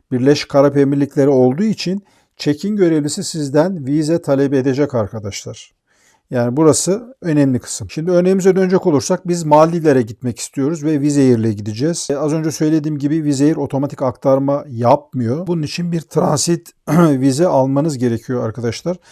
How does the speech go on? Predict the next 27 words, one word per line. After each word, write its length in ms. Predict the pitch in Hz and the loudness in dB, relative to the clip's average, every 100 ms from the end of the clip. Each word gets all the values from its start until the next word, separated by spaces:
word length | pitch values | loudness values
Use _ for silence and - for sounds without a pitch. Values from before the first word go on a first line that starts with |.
| - - | -20 -20
Şimdi 280 | - 160 185 | -10 -4 -2
bu 80 | 180 | -2
transit 560 | 170 185 196 - 190 | 2 4 4 2 -6
vizeyi 460 | 190 208 165 151 160 | -6 -2 2 2 2
Birleşik 440 | 165 180 170 196 | 0 0 0 -2
Arap 240 | 175 165 175 | 0 2 2
Emirlikleri'nde, 1000 | 175 175 165 160 147 147 151 127 143 233 | 0 2 -2 -2 0 2 0 0 0 0
e, 40 | 143 | 0
alabilmek 720 | 147 160 160 185 190 190 - | 2 4 4 2 0 -2 -4
için 300 | - 160 180 | -10 -8 -6
emirliklerin 800 | 160 165 180 202 196 175 165 185 | -2 4 4 4 2 2 2 0
kendilerine 680 | - 156 160 180 196 202 | -2 -2 0 0 0 0
göre 280 | 156 156 185 | 2 2 2
bir 100 | 160 | 0
takım 320 | - 151 190 | -2 -2 -2
uygulamaları 680 | 151 143 139 135 139 151 156 | -2 0 2 2 2 2 2
var. 220 | 127 - - _ _ - _ _ - | 2 0 -6 _ _ -20 _ _ -4
Onu 240 | 143 165 | -2 -2
şurada 380 | - 170 156 151 | -2 -6 -2 -2
hemen 240 | 160 165 | -2 -4
size 280 | 131 139 151 | -4 -4 -2
göstermeye 600 | 147 143 - 143 143 143 | 0 0 0 -2 0 -2
çalışacağım. 640 | 139 156 131 127 120 135 - _ _ | -2 -4 -4 -6 -4 -4 -6 _ _
Şimdi 580 | - 170 196 202 147 190 | -8 -6 -4 -4 -2 0
U 340 | 226 233 - 170 | 0 -2 -8 -4
nokta 460 | 175 - - 196 - 180 | -4 -2 0 0 0 2
A 300 | 190 220 | 2 2